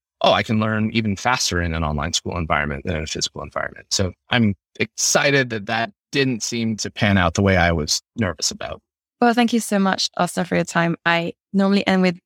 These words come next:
Speaker 2: these questions. So the first one is this. Do you feel like you have found your why?
Speaker 1: I think so. Yeah.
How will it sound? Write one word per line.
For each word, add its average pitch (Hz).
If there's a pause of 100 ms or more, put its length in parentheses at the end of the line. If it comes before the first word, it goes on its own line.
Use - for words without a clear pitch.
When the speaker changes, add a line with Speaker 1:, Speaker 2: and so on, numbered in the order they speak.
Speaker 2:
these 175
questions. 175
So -
the 185
first 185
one 185
is 180
this. 180 (180)
Do 208
you 214
feel 220
like 196
you 185
have 185
found 180
your -
why? - (720)
Speaker 1:
I 110
think 110
so. 98 (180)
Yeah. 92